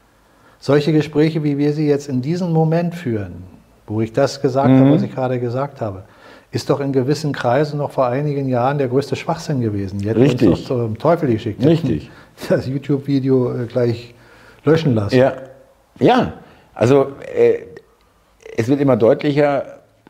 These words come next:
Speaker 2: dass wir bis jetzt in einer Illusion gelebt haben und weiterhin noch leben, und wobei die sich immer weiter aufdeckt oder
Speaker 1: Genau.
Speaker 2: immer, immer mehr, äh,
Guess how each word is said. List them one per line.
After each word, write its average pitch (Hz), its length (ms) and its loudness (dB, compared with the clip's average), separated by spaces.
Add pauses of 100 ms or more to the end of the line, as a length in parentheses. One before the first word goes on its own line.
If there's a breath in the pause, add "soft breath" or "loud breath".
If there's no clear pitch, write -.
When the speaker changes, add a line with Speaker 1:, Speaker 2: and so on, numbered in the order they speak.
(200)
Speaker 2:
dass 113 280 2
wir 117 280 4
bis 107 320 -8
jetzt 117 260 -2
in 113 100 -8
einer 110 200 -4
Illusion 110 460 -2
gelebt 143 340 -6
haben 107 240 0
und 104 100 -4
weiterhin 117 400 -2
noch 110 160 -6
leben, 113 380 -2
und 113 180 -6
wobei 110 420 4
die 123 200 0
sich 117 240 -8
immer 131 280 2
weiter 113 560 2 (680 soft breath)
aufdeckt - 680 -4
oder 92 240 -4
Speaker 1:
Genau. 113 200 0 (180)
Speaker 2:
immer, 110 60 -8 (140)
immer 117 240 -4
mehr, 110 1040 2
äh, - 40 -18